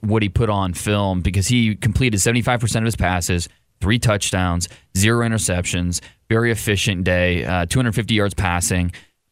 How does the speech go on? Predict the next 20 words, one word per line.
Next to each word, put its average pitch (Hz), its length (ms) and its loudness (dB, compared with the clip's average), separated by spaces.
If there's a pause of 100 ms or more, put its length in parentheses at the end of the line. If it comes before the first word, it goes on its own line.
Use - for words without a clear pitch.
(120)
and 98 520 0 (180)
it, 117 160 2
I 104 80 2
don't 147 140 0
think 131 140 -4
it 127 60 0
was 110 140 2
any, 104 460 0 (560)
you 117 120 2
know, 101 160 2 (180)
no 131 300 2
coincidence 117 640 0
that 95 320 0 (120)
he, 104 140 2
he 107 140 0
gets 123 180 0
his 92 220 0
top 113 260 0
receiver 123 380 0
back 92 440 -2